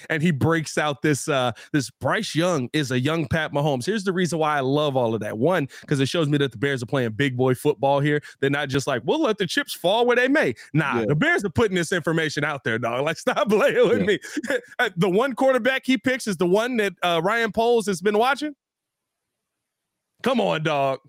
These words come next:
Speaker 1: Come on, dog. But anyway, um, I think here's the thing that we don't take into account. Houston needs a quarterback. They could wait for one to fall, but it all depends on who you believe in most.
Speaker 2: They're number two.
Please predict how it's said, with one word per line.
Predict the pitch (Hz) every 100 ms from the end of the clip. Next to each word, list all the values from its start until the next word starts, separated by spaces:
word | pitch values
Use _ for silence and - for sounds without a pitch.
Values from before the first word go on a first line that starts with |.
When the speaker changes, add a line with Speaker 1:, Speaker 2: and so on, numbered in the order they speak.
| -
Speaker 1:
Come | 262
on, | 247 185 160
dog. | 131 110 - - 175
But | 196
anyway, | 240 165 120 - _ _ _ 147
um, | 156 147 139 120 - _ _ _
I | 170
think | 202 269 202
here's | 240 180
the | 190
thing | 190 135 - _ _ _ _ _ _ _ _ _ -
that | 120 160 151
we | 156
don't | 139 156 147
take | 156 143
into | 139 123 120
account. | - 110 - _ _ _ _ _ _ -
Houston | 214 247 - 269 254 156
needs | 165 139
a |
quarterback. | - 139 123 107 - -
They | 131
could | -
wait | 127 - -
for |
one | 147 143
to | 135
fall, | 139 131 127 120 _ _ _ _ _ _ _ _ _
but | 170
it | 165
all | 175 254
depends | 226 - 202 190 147
on | 156
who | 127 196 214
you | 185 185
believe | 135 127 165 180 127
in | 120 117
most. | 110 113 123 92 - - - _ _ _
Speaker 2:
They're | -
number | 147 165 135
two. | 120 160 143 113